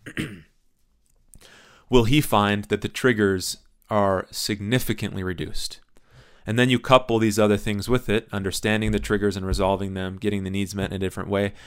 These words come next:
You couple all those things together, he's in a completely different place.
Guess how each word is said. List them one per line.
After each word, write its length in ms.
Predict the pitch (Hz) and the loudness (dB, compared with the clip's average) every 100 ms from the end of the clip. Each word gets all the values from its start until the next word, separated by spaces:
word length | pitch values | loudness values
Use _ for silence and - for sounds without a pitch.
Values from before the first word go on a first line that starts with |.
| - | -6
You 120 | 135 | -4
couple 320 | - 170 139 | 0 0 4
all 140 | 123 120 | 6 6
those 220 | 110 - | 4 2
things 180 | 107 98 | -4 -6
together, 380 | 98 98 98 98 | -2 0 0 0
he's 200 | 139 131 | -2 -2
in 80 | |
a 60 | 110 | -4
completely 800 | 104 92 - 113 110 104 101 95 | -6 -6 -4 -2 -2 -2 -4 -6
different 320 | 87 - - | -6 -10 -14
place. 400 | - - - | -14 -14 -16